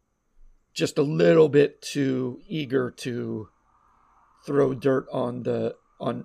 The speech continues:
on Duran or anybody, like we did with,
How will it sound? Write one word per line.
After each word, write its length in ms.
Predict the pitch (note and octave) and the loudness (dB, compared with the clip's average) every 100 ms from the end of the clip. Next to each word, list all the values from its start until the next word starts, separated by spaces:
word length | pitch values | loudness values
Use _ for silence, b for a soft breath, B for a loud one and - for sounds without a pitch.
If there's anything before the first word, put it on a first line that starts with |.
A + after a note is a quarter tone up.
| - | -8
on 180 | C3 A#2 | -6 -2
Duran 680 | C3 A#2+ B2+ A#2+ A#2 A#2 G2 _ _ _ _ _ _ - | -2 -2 -2 -4 -6 -8 -12 _ _ _ _ _ _ -2
or 220 | D#3 D#3 | 2 4
anybody, 640 | F#3 G3+ - G#2+ - - _ _ _ - | 4 2 0 -2 -6 -12 _ _ _ -8
like 200 | - - | -6 -4
we 120 | C#3 | 0
did 200 | C#3 C3 | 0 2
with, 260 | C3 - | 0 -2